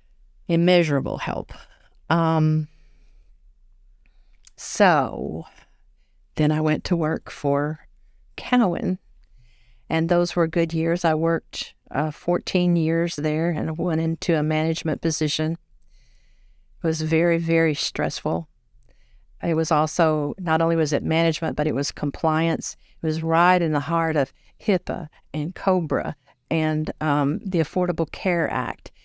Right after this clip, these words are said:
and all of these compliance issues that were not only on an individual basis, but that plans had to be, had to be rewritten to put them in compliance with these aspects. It was very, um,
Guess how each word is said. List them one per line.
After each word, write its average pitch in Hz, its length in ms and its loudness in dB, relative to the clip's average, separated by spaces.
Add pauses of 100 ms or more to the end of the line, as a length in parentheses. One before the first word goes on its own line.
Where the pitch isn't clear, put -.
(140)
and 151 120 -2
all 170 280 2
of 185 80 2
these 170 220 0
compliance 165 680 -2
issues 160 540 -2
that - 240 -4 (600)
were 175 160 2
not 170 220 4
only 165 320 0
on 151 100 2
an 147 140 0
individual 160 560 4
basis, 151 400 0
but - 200 -8
that - 200 -4
plans 175 580 0
had 160 400 -4
to 160 300 -2
be, 151 460 0 (360)
had 160 260 0
to 165 80 0
be 147 200 0
rewritten 156 680 0
to - 160 -10
put - 280 -4
them 151 240 0
in 143 160 0
compliance 139 840 -2
with 143 200 -4
these 143 300 0
aspects. - 760 -2 (960)
It 180 120 2
was 165 200 -2
very, 156 640 0 (140)
um, 135 500 -4